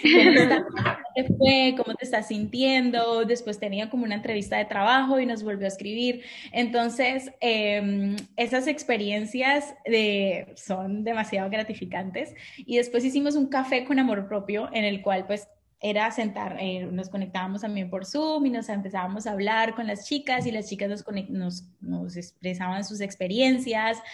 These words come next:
Speaker 1: eh, y era muy lindo por fin como verlas y, y ver quién estaba detrás de cada comentario, de "Me encanta lo que haces, ayúdame a esto",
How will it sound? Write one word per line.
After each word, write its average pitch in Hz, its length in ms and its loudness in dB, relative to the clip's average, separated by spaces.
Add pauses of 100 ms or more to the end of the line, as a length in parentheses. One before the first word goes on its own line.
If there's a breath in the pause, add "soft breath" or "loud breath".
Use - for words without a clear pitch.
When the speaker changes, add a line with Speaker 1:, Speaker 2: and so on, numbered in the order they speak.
(380 loud breath)
Speaker 1:
eh, 208 520 2
y 233 100 4
era 226 140 6
muy 262 200 6
lindo 262 380 4
por 269 160 0
fin 196 160 -2
como 226 280 -2
verlas 247 760 4
y, 190 920 -6
y 202 140 -4
ver 202 340 0
quién 240 260 2
estaba 247 360 2
detrás 214 360 2
de 208 120 -4
cada 214 240 -2
comentario, 208 840 0
de 202 120 -2
"Me 196 80 -2
encanta 196 300 -4
lo 202 140 -6
que 220 100 -2
haces, 214 440 2
ayúdame 208 500 -2
a 233 180 0
esto", 214 460 -6